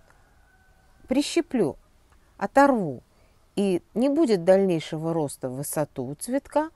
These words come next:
но бу-, будут пасынки, которые будут давать цветы. Георгины хорошо переносят зной и цветут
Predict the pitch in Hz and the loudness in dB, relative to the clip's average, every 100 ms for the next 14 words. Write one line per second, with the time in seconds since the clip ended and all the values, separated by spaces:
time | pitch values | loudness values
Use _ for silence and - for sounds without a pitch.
0 | _ - _ _ - 196 185 170 196 - | _ -20 _ _ -4 0 0 -2 -8 -8
1 | - 180 254 277 - - - - - _ | -8 -2 0 -2 -4 -18 -20 -20 -20 _
2 | _ _ _ - 339 - 175 139 - - | _ _ _ -2 -2 -2 -4 -6 -12 -18
3 | - _ _ _ _ _ - 170 165 151 | -20 _ _ _ _ _ -2 0 0 -2
4 | 147 147 139 135 - 139 196 311 - 269 | -2 -4 -8 -6 -2 0 2 2 0 -2
5 | 285 - 185 131 - - _ _ _ - | -2 0 -2 -4 -10 -20 _ _ _ -20
6 | - - 185 220 262 262 285 262 254 262 | -20 -8 4 6 6 4 2 2 2 4
7 | 269 254 202 - 202 220 190 - 160 147 | 4 0 2 2 2 2 -2 -6 -10 -8
8 | 160 190 294 370 - - _ - 202 - | -4 0 0 0 -8 -20 _ -14 -12 -8
9 | 196 202 - 392 | -8 -6 -6 -6